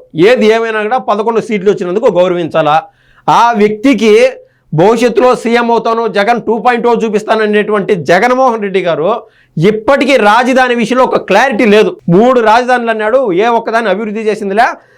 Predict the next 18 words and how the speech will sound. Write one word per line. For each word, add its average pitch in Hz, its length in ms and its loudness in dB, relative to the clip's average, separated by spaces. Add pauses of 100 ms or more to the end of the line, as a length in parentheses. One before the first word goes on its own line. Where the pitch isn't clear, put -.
(180)
సరే, 262 260 0 (120)
ఫైనల్గా 247 540 0 (280)
ఇప్పటికీ 247 440 0
నేను 262 180 2
మూడు 233 280 2
రాజధానులు 240 460 2
అన్నా 226 160 -6
కదా, 233 320 -4 (300)
మూడు 254 260 4
రాజధానులు 240 520 0
ఈసారి 240 340 -2
టర్మ్లో 247 240 -4
నేను 214 240 -6
డెవలప్ 220 360 0
చేస్తాను, 220 340 -2
అభివృద్ధి 233 400 0
చేయగలుగుతానని 214 560 -2
చెప్పి 214 280 -2